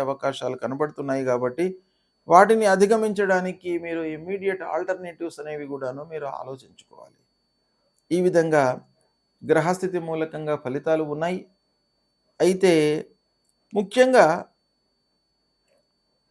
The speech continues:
శనీశ్వరుడు కర్కాటక రాశి జాతకులకు అష్టమ స్థానంలో సంచరిస్తున్నాడు కాబట్టి శని విషయమై మీరు పరిహారం తప్పకుండా చేసుకోవాలి. నవగ్రహ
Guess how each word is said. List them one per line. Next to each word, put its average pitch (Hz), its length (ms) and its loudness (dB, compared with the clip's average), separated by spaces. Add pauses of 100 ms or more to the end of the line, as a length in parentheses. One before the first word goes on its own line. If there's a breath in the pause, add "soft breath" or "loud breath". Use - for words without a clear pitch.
(760)
శనీశ్వరుడు 233 720 2 (120)
కర్కాటక 220 560 0
రాశి 202 260 0 (100)
జాతకులకు 185 600 -2 (120)
అష్టమ 190 380 -8
స్థానంలో 165 440 -4 (120)
సంచరిస్తున్నాడు 165 840 -6
కాబట్టి 160 380 -6 (160)
శని 180 220 -6 (100)
విషయమై 175 460 -6 (100)
మీరు 151 240 -4
పరిహారం 143 420 -4 (100)
తప్పకుండా 139 440 -10 (100)
చేసుకోవాలి. 131 580 -10 (1600)
నవగ్రహ 160 380 2